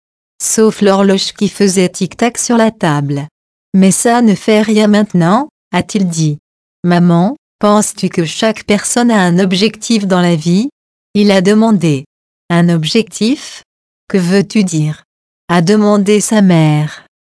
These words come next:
Je crois que chaque personne peut faire quelque chose de très important. Voilà son destin, son rôle dans le jeu », a déclaré Paul en toute confiance. «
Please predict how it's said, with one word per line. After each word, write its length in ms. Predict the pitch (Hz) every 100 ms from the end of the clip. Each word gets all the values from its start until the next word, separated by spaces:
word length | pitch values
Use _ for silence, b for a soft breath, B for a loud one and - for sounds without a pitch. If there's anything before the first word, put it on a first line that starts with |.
| _
Je 240 | 175 185 190
crois 400 | - - 180 170
que 180 | 180
chaque 360 | 156 - 220 -
personne 500 | 214 202 - 196 190
peut 180 | - 214
faire 420 | - 214 240 -
quelque 340 | 208 175 202
chose 320 | 180 208 202 165
de 100 | 165
très 380 | - 214 226
important. 640 | 226 196 208 - 170 139 139 _ _ _ _
Voilà 480 | 147 165 190 185 185
son 220 | - 185
destin, 600 | 175 208 - - 202 269 - _ -
son 280 | - 208 196
rôle 260 | 208 247
dans 140 | 196 180
le 140 | 180
jeu », 420 | 175 175 214 277 302 _ -
a 140 | 175
déclaré 520 | 170 170 214 202 214
Paul 260 | 220 190 175
en 80 | 165
toute 300 | 160 214 -
confiance. « 880 | 233 196 - 196 147 143 - -